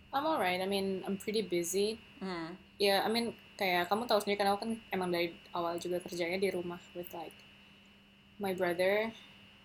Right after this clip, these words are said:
Speaker 1: Um, so yeah, I'm just doing my norm-,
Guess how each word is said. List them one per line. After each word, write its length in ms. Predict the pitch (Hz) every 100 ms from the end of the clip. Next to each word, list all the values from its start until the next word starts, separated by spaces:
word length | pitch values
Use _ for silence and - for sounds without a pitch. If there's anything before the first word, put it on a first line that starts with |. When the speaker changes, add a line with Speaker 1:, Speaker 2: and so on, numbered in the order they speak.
| -
Speaker 1:
Um, 440 | 185 180 170 165 175 - -
so 160 | 214 220
yeah, 280 | 285 190
I'm 120 | 190 190
just 220 | 208 -
doing 240 | 196 196
my 320 | 190 180 170 - - - - -
norm-, 320 | 190 185 185